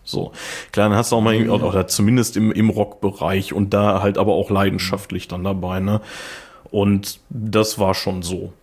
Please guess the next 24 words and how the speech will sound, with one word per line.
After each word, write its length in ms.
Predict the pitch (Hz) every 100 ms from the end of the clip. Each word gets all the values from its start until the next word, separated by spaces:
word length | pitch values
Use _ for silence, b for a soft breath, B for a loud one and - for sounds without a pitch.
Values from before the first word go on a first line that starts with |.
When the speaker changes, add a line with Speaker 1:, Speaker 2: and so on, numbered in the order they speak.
| -
Speaker 1:
definitiv. 580 | 104 101 95 - 92 92
Also 160 | 101 98
wenn 80 |
ich 120 | 104 104
da 100 | 104
so 100 | 104
an 120 | 104
die, 220 | 101 104
an 120 | 95 98
die 100 | 101
Cliquen 320 | - - 110
von 180 | - 107
früher 340 | - 117 107
denk, 260 | 101 101 107
das 180 | 98 101
hat 120 | -
sich 200 | 98 -
alles 240 | 110 113
Speaker 2:
Mhm. 80 | 92
Speaker 1:
irgendwie 180 | 98 101
um 120 | 101
die 80 | 95
Musik 360 | 98 98 92 -
gedreht, 520 | - - 87 87